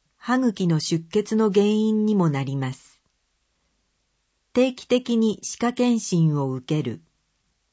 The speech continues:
食事や間食の時間を決める。フッ素、フッ化物が配合された歯磨き粉や歯間ブラシなどを使用する。県の目標。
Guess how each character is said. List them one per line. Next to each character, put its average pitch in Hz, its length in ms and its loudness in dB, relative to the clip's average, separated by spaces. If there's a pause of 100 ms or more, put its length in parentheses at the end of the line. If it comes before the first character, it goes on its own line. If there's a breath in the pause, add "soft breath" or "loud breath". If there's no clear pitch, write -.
(260)
食 202 400 -2
事 233 140 -2
や 254 140 0
間 233 280 -2
食 233 260 0
の 220 160 4
時 180 180 -2
間 196 340 2
を 170 100 0
決 165 160 -4
め 156 180 2
る。 143 220 -6 (1200)
フ - 180 -4
ッ 269 40 0
素、 180 400 -6 (560)
フ 208 120 0
ッ 208 120 -12
化 269 160 -4
物 254 260 -4
が 170 140 2
配 190 260 0
合 202 260 2
さ 196 180 -4
れ 185 120 0
た 175 140 -4
歯 165 160 -4
磨 180 280 2
き 165 140 -12
粉 170 160 -2
や 151 280 -2 (320)
歯 - 200 -14
間 247 240 0
ブ 247 100 0
ラ 240 140 2
シ 180 160 -2
な 165 140 4
ど 143 180 0
を 131 80 -4
使 135 220 -6
用 151 200 0
す 147 180 -6
る。 127 220 -2 (2250)
県 254 260 0
の 175 120 4
目 143 240 -2
標。 147 480 0